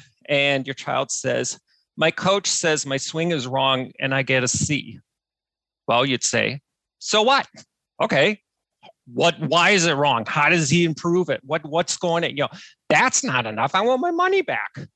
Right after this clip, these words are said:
But that's exactly what we do when we leave little comments like vague or lacks synthesis. All we're doing is just justifying the grade. We're, we're subtracting points because it's vague or lacks synthesis, and we feel like we have to justify it with margin comments.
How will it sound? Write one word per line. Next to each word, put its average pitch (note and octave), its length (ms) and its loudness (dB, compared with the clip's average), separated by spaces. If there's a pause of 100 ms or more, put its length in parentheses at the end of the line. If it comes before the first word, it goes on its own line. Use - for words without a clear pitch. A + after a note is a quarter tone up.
(480)
But F#3+ 100 -6
that's A3 200 0
exactly F#3+ 600 0
what F#3 180 0
we E3 140 0
do G3+ 320 -2
when D3+ 140 -2
we D#3+ 120 -2 (100)
leave E3 340 -2
little E3 200 0
comments C#3+ 640 -4
like A2+ 180 -2
vague A#2 880 -2 (160)
or A#2 720 -6
lacks B2 540 0 (260)
synthesis. - 960 -2 (640)
All G#3+ 140 2
we're B3 80 2
doing G#3+ 240 2
is F3+ 140 0
just - 260 -2
justifying E3 640 -2
the D#3+ 60 -4
grade. D3+ 320 -2
We're, C#3+ 160 0
we're D3+ 240 -2
subtracting D#3 800 -2
points D#3+ 500 -2
because A#2+ 580 -4
it's A2 140 -10
vague A2 340 0
or B2+ 120 0
lacks A2 380 -2
synthesis, D3+ 520 -4
and A3 100 -2
we A3+ 60 0
feel G3+ 260 0
like F3+ 200 0
we E3 100 0
have D#3+ 160 0
to C#3 80 -4
justify B2+ 600 -4
it A2+ 80 -6
with A#2+ 160 -12
margin F3 400 -6
comments. A2 580 -8